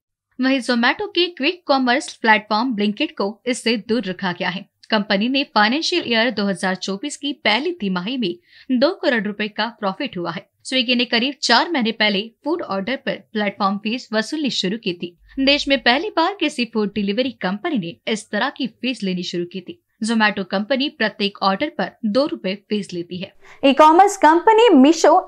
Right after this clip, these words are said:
Speaker 2: एकीकृत आधार पर जुलाई में मुनाफे में आ गई है। मीशो कंपनी के सीईओ ने सोमवार को कहा कि पिछले बारह महीने में कंपनी के ऑर्डर की संख्या तिरालीस प्रतिशत बढ़ी है और राजस्व में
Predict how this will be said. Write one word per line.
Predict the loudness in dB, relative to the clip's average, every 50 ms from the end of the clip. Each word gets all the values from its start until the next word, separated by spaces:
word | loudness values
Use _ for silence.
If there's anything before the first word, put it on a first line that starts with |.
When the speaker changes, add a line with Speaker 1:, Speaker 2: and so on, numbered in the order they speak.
| 6
Speaker 2:
एकीकृत | 6 8 8 6 6 6 6 6 6 8
आधार | 8 6 6 6 6 4 4 4 6
पर | 6 6 6 6
जुलाई | 4 4 6 6 8 8 8 8
में | 6 6 6 4 2 0 -8 0 4
मुनाफे | 6 8 8 8 8 6 6 6 6 6
में | 8 8 6
आ | 6 6
गई | 6 4 4
है। | 4 2 0 -4 -6 _ 2 4
मीशो | 6 6 6 4 2
कंपनी | 4 2 2 2 4 4 4 6
के | 6 6 4 4
सीईओ | 4 2 4 4 6 8 8
ने | 8 6 6 4
सोमवार | 2 2 4 4 6 6 6 6 4 6
को | 4 4 4
कहा | 6 6 6 6 4 4 2 -6 -4 2 4
कि | 4
पिछले | 6 4 2 4 4 4 4
बारह | 6 6 6 6 6 6 4
महीने | 4 4 4 6 6 6
में | 8 6 6 4 2 -4 -20 -6 2 6
कंपनी | 8 8 8 6 6 4 6 6 6 6
के | 6 6 6 8 8
ऑर्डर | 8 8 8 8 6 4 6
की | 4 2
संख्या | 2 4 4 4 4 4 4 4 2 2 0 0 4
तिरालीस | 6 6 8 8 6 4 4 4
प्रतिशत | 4 4 4 4 4 4 4 2 4 4
बढ़ी | 2 2 4 4 4
है | 4 4 4 2 -2 -4 2 6
और | 6 6 8
राजस्व | 8 6 6 6 6 4 4 4 6 6 8
में | 8 6 6 4 0